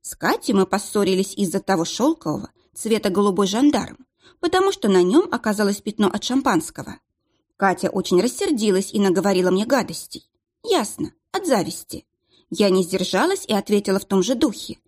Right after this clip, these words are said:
так что теперь мы не разговариваем. Еще летом я купила в комиссионке отрез импортного креп-жоржетта и потом целый месяц обхаживала портниху Розочку из театрального цеха. Господи, сколько я переносила ей шоколада,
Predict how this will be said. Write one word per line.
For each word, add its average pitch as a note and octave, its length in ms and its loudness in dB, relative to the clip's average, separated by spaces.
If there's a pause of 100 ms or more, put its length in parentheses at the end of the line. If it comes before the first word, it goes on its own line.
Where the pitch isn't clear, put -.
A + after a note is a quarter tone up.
(260)
так G3 160 0
что - 160 -4
теперь A#3+ 460 0
мы E4+ 120 4
не F3 120 4
разговариваем. E3 800 -4 (800)
Еще F#3 400 0
летом C4 360 2
я F#3+ 140 0
купила G3+ 360 0
в G3 80 -6
комиссионке F#3+ 640 0
отрез F#3+ 500 -2
импортного G3 480 0
креп-жоржетта F3+ 920 -2 (340)
и E4 100 2
потом F4+ 420 2
целый F3+ 300 0
месяц D4+ 380 2
обхаживала G3+ 600 0
портниху G3+ 520 0
Розочку A3+ 420 0
из - 140 -6
театрального F#3 600 0
цеха. - 460 -8 (580)
Господи, A3+ 640 -2 (280)
сколько - 520 -2
я G3+ 160 0
переносила G3+ 560 0
ей F#3+ 180 2
шоколада, G3 640 -2